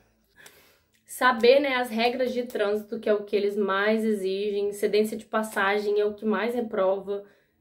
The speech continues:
E, então, tem que saber lá as plaquinhas, tudo e tal. Eu tô estudando isso mais ainda,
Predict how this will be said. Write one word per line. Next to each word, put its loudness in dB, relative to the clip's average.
E, -6
então, 2
tem 2
que -6
saber 2
lá 2
as -8
plaquinhas, -4
tudo -4
e -8
tal. 0
Eu 0
tô 0
estudando 0
isso -6
mais 0
ainda, 0